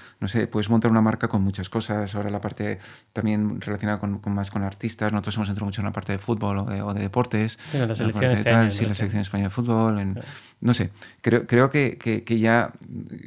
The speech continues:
Speaker 1: que, que te tienes que ir montando como persona. Y yo, yo trabajaba en Telefónica, me, me gustaba mucho antes de montar el ganso, pero yo, y es una empresa cojonuda y todo lo que quieras, y tenía un jefe estupendo y unos compañeros maravillosos, pero,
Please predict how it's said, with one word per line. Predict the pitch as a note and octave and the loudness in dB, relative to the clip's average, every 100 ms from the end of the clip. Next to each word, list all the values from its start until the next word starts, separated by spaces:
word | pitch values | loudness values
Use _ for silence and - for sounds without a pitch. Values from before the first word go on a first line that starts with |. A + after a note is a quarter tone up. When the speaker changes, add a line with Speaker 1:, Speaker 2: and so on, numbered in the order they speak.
| - | -16
Speaker 1:
que, | - | -14
que | - A#2 | -8 -2
te | A2+ | 0
tienes | A#2+ A#2+ B2 | 2 0 0
que | |
ir | B2+ - _ - | -4 -4 _ -20
montando | - G#2+ A#2+ A2 G#2+ A#2 A#2+ A#2+ | -16 -6 0 0 4 4 4 4
como | A#2 F#2+ | 0 0
persona. | G#2+ - G#2+ G2 G2+ | -4 -2 -2 -2 -4
Y | G#2 | -4
yo, | G#2 G#2+ | -4 -4
yo | G#2+ G#2 | -4 0
trabajaba | A2+ A2+ A#2 A2 A2 G#2+ G#2+ G#2 - - | 2 2 0 0 2 0 -2 -4 -10 -10
en | A2+ | -4
Telefónica, | A2 A2 C3+ C#3 D3 D3 | -2 0 0 2 2 0
me, | A#2+ G#2 | 0 -2
me | G#2 | -4
gustaba | G2 G2 G#2+ G#2+ G#2+ | -4 -4 -2 2 2
mucho | A2 - | 0 -2
antes | A2 G#2+ | -4 -2
de | |
montar | G#2 A2 G#2+ | -2 -2 -2
el | |
ganso, | A2 B2 C3+ C3+ - - - - | -2 -2 -4 -8 -16 -20 -20 -6
pero | G#2 | -2
yo, | G2 G2+ G2+ G#2+ - | 0 0 0 -2 -4
y | G#2+ G2+ | -4 -4
es | F#2+ | 0
una | A2 | 0
empresa | G#2+ G#2 A2 | 0 -2 -2
cojonuda | G#2+ G2 A2 B2 D3+ D#3 C#3+ | -4 -6 0 4 4 4 2
y | G#2+ G2+ G2+ | 2 0 -2
todo | G#2+ | -2
lo | G#2+ | 0
que | G#2+ | -2
quieras, | G#2 B2+ C3+ | 0 0 0
y | A#2 | 0
tenía | G#2 | 0
un | G#2 | 0
jefe | A#2 G#2+ | -2 -6
estupendo | G#2+ A2 A2+ | -6 0 2
y | A#2+ | 2
unos | G#2 | 0
compañeros | A2 G#2 G#2+ G#2+ | -2 -2 -4 -4
maravillosos, | G#2 G2 G2+ G2+ G2 | -4 -4 -4 -4 -6
pero, | G2 | -8